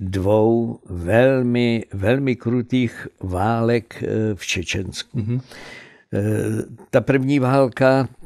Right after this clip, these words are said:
Speaker 1: skončila víceméně porážkou, eh, ruské armády a druhá válka, víceméně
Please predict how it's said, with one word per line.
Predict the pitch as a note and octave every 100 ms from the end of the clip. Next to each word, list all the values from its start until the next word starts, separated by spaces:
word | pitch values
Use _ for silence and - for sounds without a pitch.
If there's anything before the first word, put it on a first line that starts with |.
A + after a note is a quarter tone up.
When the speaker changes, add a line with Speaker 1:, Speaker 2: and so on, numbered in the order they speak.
| - _ _ _ _ - -
Speaker 1:
skončila | - - B2+ A#2+ - C3 B2 B2 A#2 G#2+ F2+
víceméně | F#2+ A2 - C3 A2+ A#2+ A#2 A#2 G#2+ G2+ F#2+
porážkou, | A2 A#2 B2 A2 - A#2+ A#2 A2 G2
eh, | - F#2+ G2 G#2
ruské | A#2 - - G2+
armády | G2+ A2+ A2+ A#2 A#2+ A#2+ - _ - - - - - -
a | G#2+ G#2 G#2 F#2+
druhá | A2 C3 D3 D3
válka, | B2+ C3+ C3 - C3 C3 A#2+ -
víceméně | G2 A#2+ - C3+ B2+ B2+ A#2+